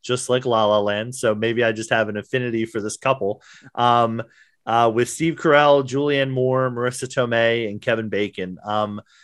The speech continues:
so, uh, this is kind of about a, a middle-aged guy. It kinda stars Steve Carell. His life changes when his wife asks him for a divorce. Um, and he seeks to kinda rediscover himself with, uh,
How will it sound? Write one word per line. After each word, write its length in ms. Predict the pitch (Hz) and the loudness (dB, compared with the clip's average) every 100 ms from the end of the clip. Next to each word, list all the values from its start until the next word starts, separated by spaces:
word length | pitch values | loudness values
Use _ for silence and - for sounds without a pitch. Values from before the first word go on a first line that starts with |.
| _ | _
so, 640 | - - 170 160 160 156 131 _ _ _ _ _ - | -16 -2 4 6 4 2 -6 _ _ _ _ _ -20
uh, 40 | - _ - | -20 _ -6
this 340 | 156 214 - | 2 2 2
is 260 | 277 208 190 151 | -4 -4 -8 -8
kind 160 | 185 226 | -2 0
of 80 | |
about 260 | 226 196 180 | 2 4 6
a, 220 | 147 131 | 4 2
a 40 | 143 | 0
middle-aged 840 | 147 165 151 147 143 139 127 - | 0 2 2 2 0 -6 -6 2
guy. 320 | 127 127 127 | 4 6 6
It 360 | 123 120 131 131 | 4 2 -2 -2
kinda 200 | 202 196 | -2 -2
stars 400 | - 151 147 135 | 0 2 2 -2
Steve 220 | 135 127 | -10 -8
Carell. 280 | 127 117 117 | -2 0 0
His 160 | 123 117 | -2 0
life 200 | 165 175 | 0 0
changes 640 | - 151 147 139 143 127 | -4 -4 -4 -4 -6 -6
when 120 | 120 | -6
his 120 | 110 | -6
wife 320 | 110 117 127 127 | -2 0 2 2
asks 240 | 117 - | 0 -2
him 140 | 113 | -12
for 140 | - 110 | -6 -6
a 60 | |
divorce. 640 | 104 98 101 104 101 - - - - _ | -6 -4 -2 -2 -2 -10 -16 -20 -20 _
Um, 340 | 107 117 113 117 | -2 -2 -2 -4
and 140 | 113 | -6
he 80 | 120 | -6
seeks 340 | - 180 - | -6 -10 -10
to 100 | - | -8
kinda 300 | 139 147 131 | -4 -2 0
rediscover 720 | 120 131 120 - 127 123 120 120 | -2 -2 -4 -2 0 2 2 -2
himself 600 | 120 113 123 117 117 - | -4 -2 0 2 0 -2
with, 300 | 110 110 - | -4 -4 -2
uh, 340 | 107 107 101 | -2 0 -2